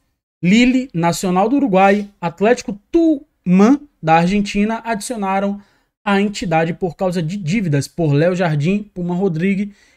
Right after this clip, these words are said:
e Manuel Capasso, respectivamente. O Vasco sofreu transfer ban da fifa,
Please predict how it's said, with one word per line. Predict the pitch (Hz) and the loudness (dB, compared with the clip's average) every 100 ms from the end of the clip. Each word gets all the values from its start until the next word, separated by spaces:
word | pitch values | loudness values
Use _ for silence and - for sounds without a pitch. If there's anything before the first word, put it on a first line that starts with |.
| _ | _
e | 214 | -4
Manuel | 220 233 247 202 226 226 _ _ _ | 0 2 4 4 4 0 _ _ _
Capasso, | 226 - - 233 - - 151 120 | -4 -2 0 0 0 -4 -4 -4
respectivamente. | - 165 - 151 143 - - 202 147 131 196 | -6 -6 -4 -4 -4 -4 -4 0 0 -2 -4
O | |
Vasco | 180 170 170 | -2 -2 -2
sofreu | - 254 247 220 214 | -4 -2 0 2 2
transfer | 214 - 240 277 - 240 175 | 2 -2 -2 -2 -2 -4 -4
ban | 135 139 143 180 220 | -6 -4 -2 -2 -4
da | 180 214 | -2 -2
fifa, | 214 - 196 233 - - 113 | -4 -6 -4 -4 -6 -4 -4